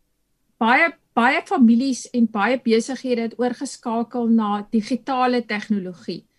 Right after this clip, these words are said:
So ek dink die, die manier hoe ons, ehm, opereer, jy weet, is, eh, baie anders as wat dit in die begin van die jaar was of 'n jaar terug was. So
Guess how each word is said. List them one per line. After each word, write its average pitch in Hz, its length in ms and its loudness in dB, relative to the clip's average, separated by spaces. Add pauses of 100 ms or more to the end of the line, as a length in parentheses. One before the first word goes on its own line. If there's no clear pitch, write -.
(340)
So - 140 -4
ek 254 180 -2
dink 294 220 -4
die, 294 320 -8
die 262 160 -4
manier 262 540 4
hoe 285 120 -2
ons, 262 400 -2
ehm, 233 360 0 (420)
opereer, 226 760 2
jy 233 120 -2
weet, 226 320 -2
is, 233 260 -6
eh, 226 200 0
baie 220 520 2
anders 240 400 4
as 226 220 -4
wat 214 140 -6
dit 220 180 -6
in 214 80 -4
die 214 60 -2
begin 214 380 -2
van 220 140 -8
die 208 100 -4
jaar 185 320 -4
was 190 220 -10
of 202 140 -14
'n 202 60 -8
jaar 190 320 -6
terug 208 260 -8
was. - 280 -14
So 240 280 0